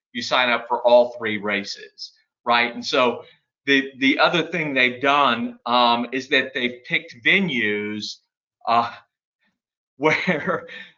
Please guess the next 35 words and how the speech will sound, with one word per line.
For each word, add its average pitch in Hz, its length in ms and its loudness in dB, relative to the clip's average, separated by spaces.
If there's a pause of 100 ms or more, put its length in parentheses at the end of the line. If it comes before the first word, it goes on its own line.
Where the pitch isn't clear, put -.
(140)
uh, 127 420 4 (260)
people 185 340 2
can 139 240 0 (100)
really 175 400 0
spread 135 600 2
out. - 460 -4
So, 123 600 -2 (240)
you 131 120 -6
know, 123 100 4
we're 147 180 -2
not, 147 220 -4
we're 135 100 -4
not 143 220 2
talking 165 380 4
about 123 480 4 (160)
Peachtree 165 420 -10
Street. 113 600 -8
We're, 120 200 -10
we're 123 120 -6
not 120 240 0
talking 139 360 0
about, 117 460 2 (420)
um, 113 600 -2
you 120 80 -6
know, 120 380 -4 (180)
uh, 107 340 -2
Brookhaven, 117 760 0
or 107 180 -2
we're 113 80 -6
not 120 200 0
talking 127 360 0
about 117 320 -2
Decatur, 113 560 -2 (400)
right? 123 240 0
So 117 320 -4